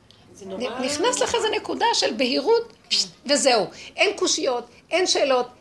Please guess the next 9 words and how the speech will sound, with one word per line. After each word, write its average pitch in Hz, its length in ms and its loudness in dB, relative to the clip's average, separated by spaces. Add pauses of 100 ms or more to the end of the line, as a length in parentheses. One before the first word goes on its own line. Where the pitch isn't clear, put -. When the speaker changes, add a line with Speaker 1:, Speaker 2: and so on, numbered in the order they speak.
(160)
Speaker 2:
אין 339 240 2
למה, 247 400 0 (340)
אין 415 200 4
זה, 285 140 6 (400)
ככה - 320 2
וזהו. 233 320 0 (600)
ואם 330 220 2 (140)
את - 120 -4
ת-, - 200 -8